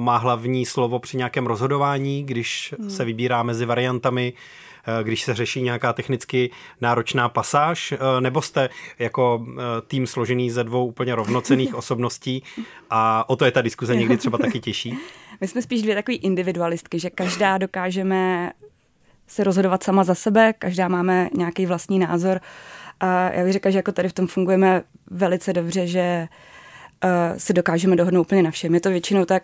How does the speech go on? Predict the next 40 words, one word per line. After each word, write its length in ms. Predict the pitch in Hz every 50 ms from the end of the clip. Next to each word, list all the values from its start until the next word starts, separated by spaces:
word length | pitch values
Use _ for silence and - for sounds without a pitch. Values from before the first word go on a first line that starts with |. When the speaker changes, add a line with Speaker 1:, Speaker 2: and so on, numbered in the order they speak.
| -
Speaker 2:
že 280 | 190 165 185 185 185 175 - - - - - - -
on 100 | - 202
ten 140 | 202 202 190
trail 180 | 190 190 185
byl 140 | 175 196 190 180
hodně 320 | 180 175 196 190 196 185 170
psychicky 460 | - - - - 214 190 - - 220
náročný 440 | 202 196 190 190 190 - 196 185 170
právě 320 | - 185 190 175 180 175 - _ _ _ _ _
kvůli 200 | - 190 190 185
navigaci, 480 | 175 170 170 180 175 185 175 - - 170
protože, 560 | 170 - - - - 175 160 175 175 170 165 - - - - - - - - - - - 170 170 170
eh, 40 | 165
tam 280 | - 175 175 175 170 170
nefungují 340 | 170 - 196 196 190 185
úplně 240 | 175 170 - 185 180
mapy, 320 | 180 170 165 - - 180 185
nebo 240 | 175 165 165 160 - - - - _ _ -
mapy 440 | - 180 175 170 - 185 185 185 170
se 120 | - -
dají 160 | 165 175 180
koupit, 360 | - 196 190 185 - 185 175 175
jedna 140 | 170 175 170
má 120 | 170 160
dobrý 260 | 165 170 165 190 175 - - -
topo, 260 | - 160 151 - - 185
ale 180 | 185 180 180
má 120 | 170 165 170
špatný 340 | - - 175 - - 175
názvy, 320 | 170 160 160 165 170 175 180
druhá 220 | 165 165 170 165
má 160 | 170 175 175
špatný 360 | 170 - - 170 - 185 185 175
názvy, 380 | 170 165 165 170 180 180 175 - - - - -
nebo 120 | - 180 180
dobrý 240 | 185 180 175 185 175
názvy, 280 | 175 170 165 175 185
ale 120 | 180 175 165
špatný 320 | - 180 170 - 202 185
topo. 320 | - 175 165 - 196 185